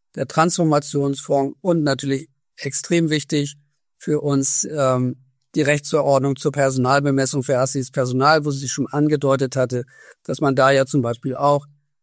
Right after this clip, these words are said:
die Notwendigkeiten für Weiterbildungen mit berücksichtigen kann.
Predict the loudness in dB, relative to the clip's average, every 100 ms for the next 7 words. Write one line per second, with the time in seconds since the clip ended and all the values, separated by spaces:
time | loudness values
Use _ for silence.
0 | _ -2 0 0 0 0 2 4 4 0
1 | 0 0 0 -2 -4 -4 -4 -2 -4 -2
2 | -4 -2 0 0 -2 -4 -6 -6 -6 -8
3 | -6 -6 -8 -10 -12 -12 -14